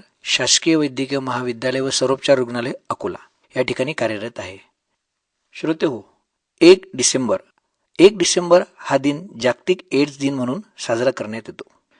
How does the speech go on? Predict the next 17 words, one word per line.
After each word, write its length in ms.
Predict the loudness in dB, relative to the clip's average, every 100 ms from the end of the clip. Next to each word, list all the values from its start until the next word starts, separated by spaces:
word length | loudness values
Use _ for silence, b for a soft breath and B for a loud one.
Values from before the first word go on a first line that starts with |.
| _ _ 4
दरवर्षी 520 | 6 8 6 2 -4 0
जागतिक 320 | 2 2 0 2
एड्स 180 | 0
दिन 240 | 2 0 0 -14 _ -14
साजरा 360 | 0 2 4 4
करण्याचा 360 | 4 2 -2
हेतू 200 | -2 0
हाच 180 | 0 0
असतो 220 | -4 -4
की 200 | -4 -6 b b b -2
आपल्याला 360 | 2 4 4 2
एचआयव्ही 460 | -2 2 2 2 -4 _ _
आणि 220 | -2 -2 2
एड्स 340 | 2 2 -2 -8 _
याविषयी 420 | 4 6 6 2
जागरूकता 520 | 2 0 0 -2 4 6
वाढवण्याची 600 | 6 4 0 -4 -8